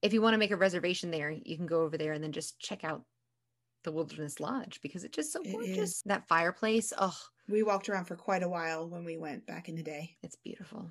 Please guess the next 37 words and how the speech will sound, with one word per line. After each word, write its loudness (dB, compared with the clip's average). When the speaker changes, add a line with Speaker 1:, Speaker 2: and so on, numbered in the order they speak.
Speaker 1:
Then, 2
let's -4
see, -4
comfort 2
on -4
our -2
rubric. -4
We 4
gave 6
this 0
one 4
a 6
two. 2
When 2
I 12
was 6
there, 6
obviously 0
the 0
tables -4
were -8
spaced -6
very 2
nicely. -6
Speaker 2:
<laughs> 2
Speaker 1:
And -4
you -2
said 2
that 0
there 4
was -2
no -2
problem 0
with -4
the -4
table 2
spacing. -2